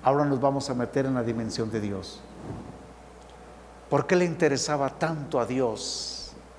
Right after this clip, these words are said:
el fiat de María? Porque la palabra de Dios,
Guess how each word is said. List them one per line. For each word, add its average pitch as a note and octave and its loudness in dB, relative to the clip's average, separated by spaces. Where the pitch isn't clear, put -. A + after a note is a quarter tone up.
el A2+ -2
fiat B2+ -2
de A#2+ -6
María? G2+ -8
Porque A#2+ 2
la A#2+ 2
palabra C3 2
de A#2+ 4
Dios, A#2+ 2